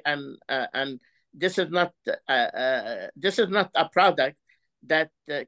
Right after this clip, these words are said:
could be appealing to everyone, but it, it is appealing to a certain chunk of our, uh, young and youth who desire to be part, uh, and rightly so,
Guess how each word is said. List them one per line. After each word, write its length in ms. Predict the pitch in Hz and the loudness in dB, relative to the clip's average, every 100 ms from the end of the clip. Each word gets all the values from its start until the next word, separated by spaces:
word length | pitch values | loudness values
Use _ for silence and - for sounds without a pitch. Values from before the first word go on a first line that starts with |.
| - | -8
could 260 | 165 151 | -10 -4
be 140 | 160 151 | 0 0
appealing 480 | 143 - 156 143 - | 0 0 -2 -2 -4
to 100 | - | -4
everyone, 460 | 143 127 117 123 | -2 -2 -2 -2
but 240 | 160 180 180 | 0 0 2
it, 140 | 180 - | -2 -2
it 420 | 160 170 - 180 | 0 0 -2 0
is 200 | 233 240 - | 2 2 0
appealing 580 | 160 - - 156 139 143 - | -2 -2 -2 -2 -4 -10 -10
to 320 | 151 143 127 - _ - | -4 -4 -4 -10 _ -4
a 60 | |
certain 440 | 151 - 170 170 160 | 0 4 4 2 -2
chunk 300 | 156 156 147 | 0 -2 -2
of 220 | - 135 - | -4 -6 0
our, 360 | 147 139 135 127 _ _ _ | 4 4 2 -4 _ _ _
uh, 200 | 131 123 - | -2 0 0
young 320 | 139 156 151 139 | 2 2 2 0
and 180 | 135 127 | -2 -2
youth 220 | 123 131 - | -6 -8 -8
who 140 | 151 | -4
desire 440 | 156 156 160 156 151 | -2 2 4 4 2
to 80 | 139 | -6
be 160 | 127 | -8
part, 340 | 139 - 139 131 _ | -4 0 0 0 _
uh, 240 | 139 127 123 - _ _ | 0 2 0 -6 _ _
and 160 | 151 147 | -4 2
rightly 340 | 170 160 151 | 4 2 -2
so, 340 | 139 - 131 | -8 -4 -2